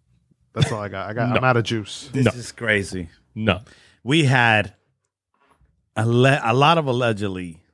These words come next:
Speaker 2: We
Speaker 3: today.
Speaker 2: did have a lot of allegedlys.
Speaker 3: Do we have anything to wrap this thing up
Speaker 2: Real
Speaker 3: with
Speaker 2: quick,
Speaker 3: something good?
Speaker 2: let's talk about
Speaker 3: Like
Speaker 2: this real quick. Did you guys see about this shit?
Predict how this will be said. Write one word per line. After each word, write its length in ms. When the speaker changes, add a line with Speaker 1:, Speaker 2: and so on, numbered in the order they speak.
Speaker 2:
We 120
Speaker 3:
today. 60
Speaker 2:
did 220
have 200
a 60
lot 180
of 80
allegedlys. 800
Speaker 3:
Do 120
we 80
have 240
anything 340
to 140
wrap 300
this 360
thing 280
up 120
Speaker 2:
Real 120
Speaker 3:
with 80
Speaker 2:
quick, 260
Speaker 3:
something 160
good? 120
Speaker 2:
let's 120
talk 140
about 140
Speaker 3:
Like 80
Speaker 2:
this 180
real 160
quick. 300
Did 120
you 80
guys 180
see 100
about 240
this 140
shit? 300